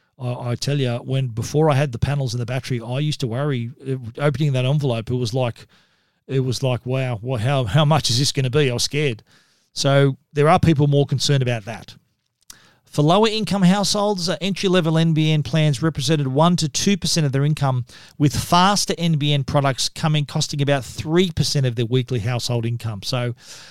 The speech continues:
uh, but the N B N did give internet retailers access to new monthly wholesale rebates. So when they connect eligible unconnected premises to the N B N in the fixed line and fixed wireless footprints, they do get that rebate. Uh, but how does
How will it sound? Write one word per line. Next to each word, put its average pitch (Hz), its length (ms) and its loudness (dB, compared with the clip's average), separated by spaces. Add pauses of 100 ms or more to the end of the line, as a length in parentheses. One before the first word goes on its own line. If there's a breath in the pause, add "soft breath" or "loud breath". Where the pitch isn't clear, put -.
(140)
uh, 139 280 -2
but 160 180 -4
the 185 160 0
N 254 100 2
B 302 160 2
N 202 160 2
did 170 320 0
give 165 280 0
internet 170 420 0
retailers 151 580 0
access 151 380 0
to 127 100 -2
new 170 240 4
monthly 165 380 0
wholesale 147 640 2
rebates. 135 760 0 (400 loud breath)
So 135 200 2
when 156 180 6
they 156 140 4
connect - 400 0
eligible 151 580 4
unconnected 160 600 2
premises 156 400 0
to 147 100 -4
the 143 160 2
N 160 140 6
B 143 180 4
N 170 100 4
in 165 120 2
the 120 80 0
fixed - 420 -4
line 143 420 4 (220 loud breath)
and 139 180 0
fixed - 440 -4
wireless 139 520 0
footprints, 139 460 -6
they 131 140 -4
do 127 160 -2
get 123 200 -4
that 123 160 -6
rebate. 123 520 -4 (600 loud breath)
Uh, 147 320 2
but 185 200 0
how 254 340 0
does 302 260 0